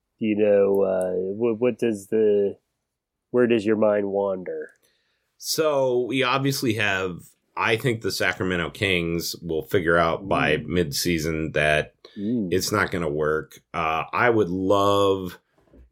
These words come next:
Speaker 2: Harrison
Speaker 1: Mm.
Speaker 2: Barnes. I know you don't like Harrison Barnes, but I think he'd be
Speaker 1: I, I could be persuaded. I actually, you know, I came, kind of came around on his spot up shooting.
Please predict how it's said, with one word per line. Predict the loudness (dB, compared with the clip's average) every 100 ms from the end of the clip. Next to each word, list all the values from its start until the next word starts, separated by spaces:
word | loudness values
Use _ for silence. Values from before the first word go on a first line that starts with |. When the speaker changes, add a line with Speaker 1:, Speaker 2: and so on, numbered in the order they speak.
| 0
Speaker 2:
Harrison | 0 2 0
Speaker 1:
Mm. | 0
Speaker 2:
Barnes. | 0 0 0
I | 2
know | 2 2 0
you | -2 0
don't | 2 0
like | -2 -2 -2
Harrison | 0 0 -2 -4
Barnes, | -2 -2 -4 -4
but | -4 -4 -4 -6
I | -4 -2
think | -2
he'd | -4 -4
be | -2
Speaker 1:
I, | 0 2
I | 2
could | 2
be | 0 0
persuaded. | -2 -4 2 4 4
I | 4 2
actually, | 2 0 0 0 2 -2 -4
you | -2 4
know, | 4 4
I | 2
came, | -2 -2 -2 -2
kind | -4 -2 2 2
of | 0
came | -4 0 2
around | 2 2 2 0
on | 0 2 2 -2
his | -2 -2 -4
spot | -10 -4 -2 -2
up | -4
shooting. | -8 -8 -6 -8